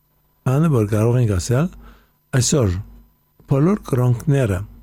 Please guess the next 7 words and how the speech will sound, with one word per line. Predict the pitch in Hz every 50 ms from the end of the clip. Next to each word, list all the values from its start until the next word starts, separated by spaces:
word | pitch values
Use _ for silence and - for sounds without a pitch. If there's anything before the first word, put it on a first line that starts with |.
| - _ _
որ | - 123 107
աշխարհի | 98 - 117 110 98 - - 165
մեջ | 156 147 131 123 - 123 - -
գոյություն | 104 95 92 92 - 123 113 101
ունին, | 90 90 98 120 147 175 - - - - _ _ _ _ -
բոլորն | 165 165 180 208 208 170 123 101 95 104 120
էլ | 143 175